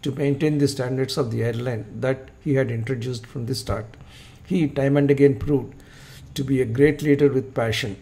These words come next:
and commitment and never shut his eyes when something went wrong. The recent rocky history of Air India and the merged Indian Airlines demonstrates the importance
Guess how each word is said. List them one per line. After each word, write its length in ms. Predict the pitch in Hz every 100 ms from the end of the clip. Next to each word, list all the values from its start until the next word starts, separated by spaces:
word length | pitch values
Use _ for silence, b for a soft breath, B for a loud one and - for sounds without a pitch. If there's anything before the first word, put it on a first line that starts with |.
| -
and 200 | 127 123
commitment 540 | 113 113 113 117 117 -
and 260 | 120 117 113
never 240 | 127 151
shut 280 | 147 139 120
his 180 | 139 120
eyes 340 | 120 113 113 -
when 140 | 117
something 400 | 113 110 117 117
went 260 | 107 107 -
wrong. 180 | 92 - - - B B B B B B
The 100 | 147
recent 480 | 123 143 143 151 135
rocky 300 | 127 - 139
history 380 | 113 117 - 131
of 200 | 123 123
Air 160 | 113
India 360 | 113 113 113 117 -
and 260 | 117 131 123
the 60 |
merged 360 | 117 117 113 113
Indian 300 | 110 117 113
Airlines 420 | 117 107 113 110
demonstrates 680 | - 110 113 113 - 117 113
the 120 | 110
importance 720 | 101 110 127 120 117 107 -